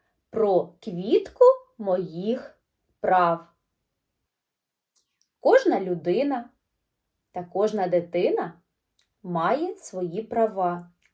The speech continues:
Послухайте, дітки, які є права у вас. Кожна дитина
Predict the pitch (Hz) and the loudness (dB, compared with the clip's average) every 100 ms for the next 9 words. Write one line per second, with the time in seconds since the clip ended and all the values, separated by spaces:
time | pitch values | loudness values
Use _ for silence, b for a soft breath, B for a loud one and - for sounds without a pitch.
0 | - 180 294 440 415 277 190 170 175 180 | -10 -8 0 0 2 -2 -4 -6 -6 -6
1 | - 381 - 196 180 175 - 208 339 - | -8 -8 -8 0 0 0 -12 -4 -2 -4
2 | _ - 165 185 233 226 185 170 165 190 | _ -14 -4 0 0 2 0 2 -2 -2
3 | - 196 175 170 170 175 - _ _ _ | -4 -6 0 0 0 -8 -20 _ _ _
4 | _ _ _ _ _ _ _ _ _ _ | _ _ _ _ _ _ _ _ _ _
5 | _ _ _ _ _ - 220 233 214 165 | _ _ _ _ _ 6 8 8 4 -6
6 | 165 165 - 196 381 494 - | -6 -6 -4 -2 0 -2 -4